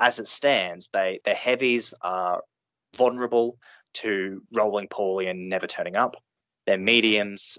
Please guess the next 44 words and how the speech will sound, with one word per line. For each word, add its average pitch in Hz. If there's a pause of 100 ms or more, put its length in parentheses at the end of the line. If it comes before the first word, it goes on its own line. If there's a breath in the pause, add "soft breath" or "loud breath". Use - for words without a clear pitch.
(140)
uh, 98
obviously 113
mediums 98 (140)
less -
so 101
because 98
it's, -
it's 117
less 98
of 82
an 90
unforgiving 90
role, 90
but -
still, 104 (200)
roll 135
pants, 113
you're 123
not 120
coming 101
in. 107 (340 loud breath)
And -
because 135
they're 104
slow, 101 (140)
you, -
you 135
know, 131
you, 131
you, 120 (300 soft breath)
your 120
impact 143
on 113
the 101
battle 95 (160)
for 104
that 90 (480)
battle 92 (120)
is 92
lower 95 (340)
because -
you 95
can't 98
guarantee 92